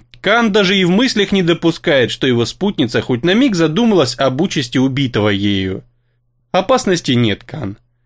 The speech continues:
Что бы она ни думала, порученное кругом дело важнее всего.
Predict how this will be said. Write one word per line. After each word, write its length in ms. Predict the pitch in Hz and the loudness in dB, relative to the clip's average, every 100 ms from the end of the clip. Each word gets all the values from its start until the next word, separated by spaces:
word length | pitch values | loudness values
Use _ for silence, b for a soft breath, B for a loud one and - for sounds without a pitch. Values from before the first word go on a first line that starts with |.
| _ _ _ _ - | _ _ _ _ -16
Что 300 | - - 269 | -4 0 2
бы 160 | 226 | 4
она 160 | 196 175 | 4 4
ни 140 | 165 | 4
думала, 500 | 143 175 196 127 110 | 2 2 2 4 2
порученное 640 | 101 117 120 117 127 117 110 | 2 2 2 0 0 0 0
кругом 420 | 120 113 120 113 | 0 0 0 0
дело 340 | 165 202 127 | 0 2 4
важнее 520 | 107 120 156 233 226 | 4 2 2 2 2
всего. 640 | 175 - 208 185 135 110 | 0 0 0 2 4 2